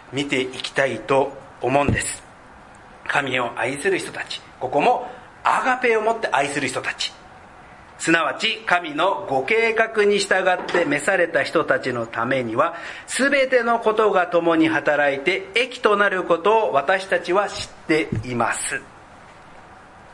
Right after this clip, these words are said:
神を愛する人たちのためには、神は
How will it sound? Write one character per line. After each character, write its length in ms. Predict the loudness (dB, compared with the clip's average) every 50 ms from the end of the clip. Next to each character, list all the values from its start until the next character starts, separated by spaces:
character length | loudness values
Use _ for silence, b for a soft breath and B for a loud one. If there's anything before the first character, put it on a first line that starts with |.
| -20 -20 -20 -20 -20 -20 -20 -20 -20 -20 -20 -20 -20 -20 -20 -20 -20 -20 -20 -20 -20 -20 -20 -20 -20 B B B B B B B B B B B B B B B -20 -20 -14 -4 -2
神 360 | 0 0 2 2 2 2 4
を 280 | 4 2 2 0 -4 -4
愛 220 | -2 0 2 2 0
す 160 | 0 2 2
る 120 | 4 4
人 140 | 2 2 2
た 140 | 2 2 2
ち 80 | 0 0
の 120 | 0 0
た 120 | 0 0
め 80 | 0 0
に 120 | -2 2
は、 180 | 4 2 4 4
神 220 | 2 0 2 4
は 200 | 4 4 4 2